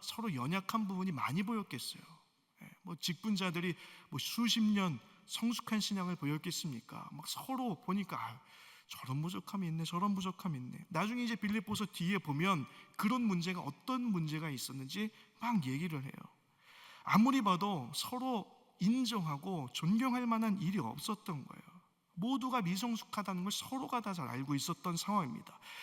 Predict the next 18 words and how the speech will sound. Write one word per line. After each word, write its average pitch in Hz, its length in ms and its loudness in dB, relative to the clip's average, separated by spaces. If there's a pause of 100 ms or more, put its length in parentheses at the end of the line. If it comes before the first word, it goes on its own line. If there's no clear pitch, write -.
(300)
그러나 185 600 6 (360)
이 226 120 8
모든 196 540 4
상황 226 340 2
속에서 180 400 -2
바울이 196 480 2
전하는 190 380 2
이 175 140 0 (180)
짧은 262 640 0
소식을 240 460 -2
통해 165 440 2 (680)
바울이 165 540 2 (200)
그들에게 254 460 0
가르쳐주고 247 760 -4
싶은 220 320 0
게 202 80 2
있었던 143 460 -4
거예요. - 200 -18